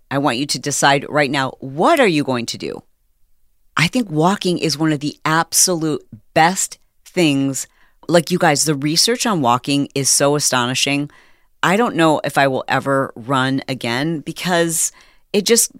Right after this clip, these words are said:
creates so much oxidative stress. You know, if in fact your body was built to run. Most of us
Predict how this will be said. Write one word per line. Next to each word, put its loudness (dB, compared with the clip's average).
creates 0
so 2
much -2
oxidative 0
stress. -2
You 0
know, 4
if -2
in -4
fact 0
your 0
body 2
was -2
built -2
to -4
run. -2
Most 0
of -2
us 0